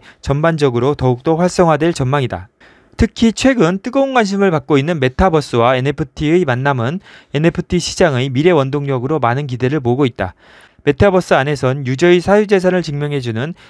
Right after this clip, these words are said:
엔에프티가 경제활동을 위해 최적화된 도구로 쓰일 수 있기 때문이다. 엔에프티와 소유권을 논의할 때 빠질 수 없는 문제가 하나 있다. 바로 저작권이다.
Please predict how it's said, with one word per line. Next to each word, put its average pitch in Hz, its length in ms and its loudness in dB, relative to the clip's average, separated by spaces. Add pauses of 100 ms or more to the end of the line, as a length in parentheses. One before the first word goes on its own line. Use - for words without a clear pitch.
(120)
엔에프티가 135 680 0
경제활동을 151 800 0
위해 156 160 0
최적화된 190 600 -2
도구로 131 300 0
쓰일 170 200 0
수 151 160 -4
있기 127 160 -6
때문이다. 127 520 -2 (500)
엔에프티와 185 540 2
소유권을 196 520 2
논의할 139 380 2
때 123 220 2
빠질 185 260 0
수 190 120 0
없는 160 200 0
문제가 123 340 -2
하나 170 140 2
있다. 117 220 -4
바로 123 300 2
저작권이다. 127 640 0